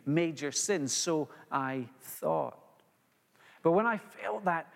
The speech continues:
that weight of judgment for the first time, I realized that it, even though I thought I was good, compared to God's perfect standard, I was not. And because of that, I deserved God's judgment. I deserved to face eternity in hell.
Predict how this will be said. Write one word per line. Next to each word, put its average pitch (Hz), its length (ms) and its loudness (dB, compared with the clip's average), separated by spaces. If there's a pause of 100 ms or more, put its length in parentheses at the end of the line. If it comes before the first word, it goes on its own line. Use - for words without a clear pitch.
(180)
that 170 320 0
weight 175 480 4
of 147 140 -2
judgment 170 480 2
for 175 40 -10
the 175 120 2
first 170 200 -6
time, 165 80 0
I 165 80 2
realized 175 960 -4 (840)
that 180 100 6
it, 202 300 -6 (420)
even 233 240 4
though 196 180 2
I 185 140 0
thought 196 240 -6
I 156 80 -2
was 135 220 -2
good, 110 320 -2 (100)
compared 165 380 -2
to 165 80 -4
God's 156 300 0
perfect 151 400 -8
standard, 123 440 -4
I 156 80 -6
was 175 220 -6
not. 240 280 -6 (920)
And 151 120 -2
because 214 400 0
of 131 100 -4
that, 104 200 -4
I 156 80 -8
deserved 131 640 -4
God's 120 300 -4
judgment. - 480 -4
I 135 80 -6
deserved 135 600 -4
to 123 80 -6
face - 580 -6 (320)
eternity 175 720 -4
in 113 80 -2
hell. 147 500 -10